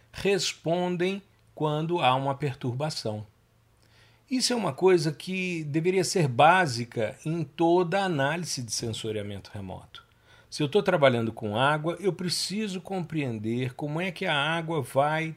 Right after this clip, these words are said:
ter alteração no seu comportamento espectral, caso haja, por exemplo, a incorporação de um efluente dentro desse corpo d'água.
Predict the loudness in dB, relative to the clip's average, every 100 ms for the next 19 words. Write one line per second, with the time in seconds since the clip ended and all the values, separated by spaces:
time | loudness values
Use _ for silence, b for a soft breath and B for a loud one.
0 | -6 -4 -2 -4 -6 -4 -4 -2 0 0
1 | -2 -4 -4 -4 -6 -4 -4 -4 -6 -4
2 | -4 -4 -6 -8 -10 -8 -8 -4 0 0
3 | B B B B 4 6 6 2 0 4
4 | 6 6 2 0 0 0 0 0 0 0
5 | 0 2 2 -2 -2 0 0 0 0 0
6 | 0 -4 B B B B -4 0 2 2
7 | 0 2 4 4 4 0 -2 -2 0 -2
8 | -2 -4 -6 -6 -6 -6 -10 -10 -10 -12
9 | -16